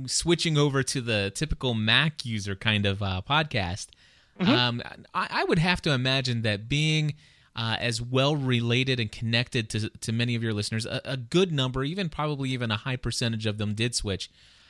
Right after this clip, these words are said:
Speaker 1: But I'm sure that there were, um, a, a decent number of people that you were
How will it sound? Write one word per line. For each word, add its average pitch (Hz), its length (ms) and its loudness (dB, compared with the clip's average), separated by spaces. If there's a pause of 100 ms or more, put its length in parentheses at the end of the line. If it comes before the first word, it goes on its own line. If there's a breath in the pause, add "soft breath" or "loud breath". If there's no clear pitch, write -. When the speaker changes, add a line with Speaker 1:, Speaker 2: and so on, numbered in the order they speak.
(180 soft breath)
Speaker 1:
But 160 100 2
I'm 170 160 2
sure 190 360 0
that 151 180 -4
there 135 160 0
were, 113 460 -2
um, 98 440 -4 (220)
a, - 80 -14 (120)
a 131 60 0
decent 143 480 0
number 113 480 0 (280 soft breath)
of 127 100 -2
people 156 300 -4
that 131 100 0
you 139 140 -6
were 147 180 -2